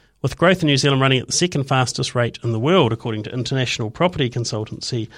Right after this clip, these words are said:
Knight Frank Global. In the Auckland region, the average value rose eight point four percent over the quarter to one point three million and was up twenty-one point eight percent on a year earlier. So really significant changes there. Uh, we'll just have a look here as to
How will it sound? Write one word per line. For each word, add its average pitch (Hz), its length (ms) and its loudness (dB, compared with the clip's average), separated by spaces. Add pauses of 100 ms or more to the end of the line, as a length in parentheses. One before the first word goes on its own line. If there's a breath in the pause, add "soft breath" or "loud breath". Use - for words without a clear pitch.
(280 loud breath)
Knight 113 300 -2
Frank - 420 -10
Global. 120 640 -4 (1200 soft breath)
In 190 100 4
the 165 80 8
Auckland 160 360 4
region, 123 380 2
the 127 120 4
average 123 260 -2
value 123 300 4
rose 120 320 2 (120)
eight 151 180 0
point - 220 -4
four 175 240 2
percent - 380 -2
over 113 200 -2
the 107 80 -6
quarter 185 480 -2 (380 soft breath)
to 127 100 -6
one 135 220 2
point - 180 -6
three 127 220 -2
million 151 400 2
and - 340 -8
was 135 140 2
up 135 180 0
twenty-one 143 560 0
point 131 220 -4
eight 123 160 -4
percent - 360 -4 (140)
on 120 160 0
a 120 40 2
year 107 400 -2 (100)
earlier. 139 440 2
So - 160 -8
really 147 380 -2
significant 120 580 -6
changes 135 560 -4
there. 98 280 -6 (960 soft breath)
Uh, 110 220 -6
we'll 120 80 -6
just 120 200 -6
have 123 120 -4
a - 20 -6
look 147 200 -8
here 139 240 -2
as 123 200 -2
to 120 560 0